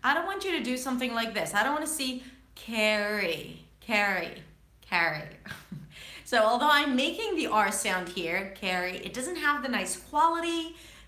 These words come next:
the intensity, the volume. Care, er, er, right? See the difference again between right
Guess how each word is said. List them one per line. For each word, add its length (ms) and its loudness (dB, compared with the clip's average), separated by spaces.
the 80 -10
intensity, 680 0
the 220 -4
volume. 760 4
Care, 540 2
er, 680 -2
er, 540 0
right? 320 0
See 140 -2
the 100 0
difference 340 -2
again 240 2
between 580 -4
right 720 0